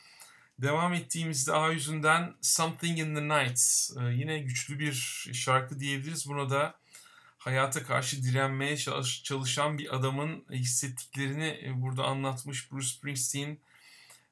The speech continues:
E, gerçekten, e, güzel parçalardan biri albümdeki. E, Candy's Room, e, albümün, e, A yüzündeki dördüncü parçası.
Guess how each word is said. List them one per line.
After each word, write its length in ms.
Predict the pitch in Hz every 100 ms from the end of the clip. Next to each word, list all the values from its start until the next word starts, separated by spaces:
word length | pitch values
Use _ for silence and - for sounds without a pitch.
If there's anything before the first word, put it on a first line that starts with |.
| -
E, 380 | 127 131 131 131
gerçekten, 640 | 131 139 127 131 127 147 151 - 131
e, 360 | 131 127 127 123
güzel 440 | 120 123 139 143
parçalardan 800 | 139 135 131 135 131 131 139 143
biri 140 | 135
albümdeki. 800 | 139 135 131 139 135 127 147 156 - _ _ _ - - _ _ _ _ -
E, 60 | 131 131 131 127 127 123
Candy's 600 | - 165 180 160 165 123
Room, 420 | 139 156 165 175 - _ -
e, 140 | 135 135
albümün, 720 | 135 135 135 143 151 151 -
e, 160 | 135 127
A 200 | 120 143
yüzündeki 520 | 156 131 143 135 131
dördüncü 500 | 135 139 131 147 151
parçası. 720 | - 139 127 123 - 135 156